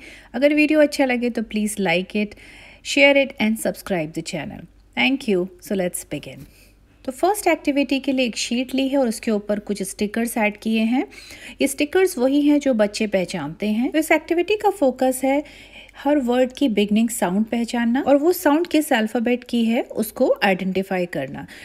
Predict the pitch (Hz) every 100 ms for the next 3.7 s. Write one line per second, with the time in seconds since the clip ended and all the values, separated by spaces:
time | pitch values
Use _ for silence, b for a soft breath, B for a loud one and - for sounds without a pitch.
0 | B 247 262 254 - 277 240 254 254 254
1 | - 202 214 - 220 214 220 226 196 196
2 | 220 214 226 185 190 208 202 208 196 190
3 | 208 202 180 175 - 190 226